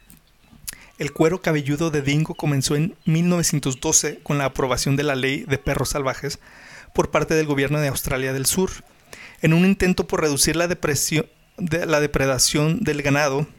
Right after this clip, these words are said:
ese gobierno ofreció una recompensa por las pieles de dingo,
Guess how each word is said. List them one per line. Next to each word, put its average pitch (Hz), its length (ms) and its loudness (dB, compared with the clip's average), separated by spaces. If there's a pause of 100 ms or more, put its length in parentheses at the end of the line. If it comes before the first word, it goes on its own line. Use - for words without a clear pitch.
(800)
ese 185 220 2
gobierno 160 340 2
ofreció 151 420 0
una 151 280 0
recompensa 151 880 0
por 139 320 -4 (160)
las 135 200 0
pieles 151 300 0
de 151 120 2
dingo, 160 440 2